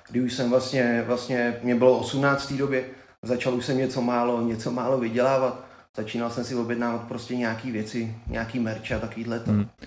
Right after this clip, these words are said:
Speaker 2: No, my takhle asi, takhle všichni fanoušci West Hamu máme, máme tak trochu společný, že někde uvnitř jako asi hrozně rádi prohráváme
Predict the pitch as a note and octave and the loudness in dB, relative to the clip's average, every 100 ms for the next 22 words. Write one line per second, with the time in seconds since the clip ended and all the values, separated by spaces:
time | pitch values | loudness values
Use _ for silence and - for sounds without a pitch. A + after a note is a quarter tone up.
0 | _ - G#2 G#2 A2+ A#2+ B2 C3 C3+ B2 | _ -4 2 6 6 6 6 6 4 4
1 | - C3 B2 - _ - A2+ - A#2 A#2 | 2 -2 -2 -8 _ -6 -4 -2 0 2
2 | A#2+ A2+ A2 - A2 G#2+ A2 A2+ A2 G#2+ | 4 2 2 -2 2 2 4 4 6 4
3 | A2+ A#2 - - - - G#2+ G#2 A2 - | 4 0 -8 -20 -16 0 4 4 2 -2
4 | A2 A2 - A2+ G#2 - G#2+ G#2+ G#2 G#2+ | -2 -2 0 4 4 4 2 4 4 4
5 | A2+ G#2 G#2+ - - - G#2+ A2 G#2+ - | 4 6 4 2 -4 -2 -2 -2 -2 -2
6 | G#2+ G#2+ A2 G#2 G#2+ G#2+ G2+ G#2 G2+ G2 | 0 4 6 6 2 0 0 4 4 4
7 | G2 G#2 | 2 0